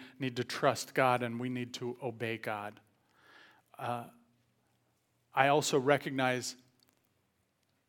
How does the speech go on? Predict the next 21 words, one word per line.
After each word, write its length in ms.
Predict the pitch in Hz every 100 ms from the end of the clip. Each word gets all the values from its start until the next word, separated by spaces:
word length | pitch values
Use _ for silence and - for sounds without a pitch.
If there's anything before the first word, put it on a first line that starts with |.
| -
that 160 | 135 127
it 140 | 143
is 120 | 160
likely, 720 | 135 120 123 120 - 110 95 - - - - _ _ _ _ _ _ _ _ _ _ -
with 100 | 131
very 340 | 143 151 147 139 -
little 300 | 127 139 143
exception, 640 | 135 - 110 - 110 95 _ _ _ _ _ _ _ _ -
that 120 | 110
everyone 880 | 127 151 185 165 139 135 131 131 135
in 160 | 131 135
this 260 | 143 -
room 400 | 127 113 101 104 - _ _ _ _ _ _ _ _ _ _ _ _ _
has 140 | - 117
been 260 | 123 123 104 -
burned 580 | 147 151 175 190 190 180 - _ _ _ _ _ -
by 120 | 120
this 220 | 123 - 175
issue 640 | 156 135 - 127 117 113 110 -
of 160 | 139 110
sexuality. 840 | - 117 - 120 101 101 98 104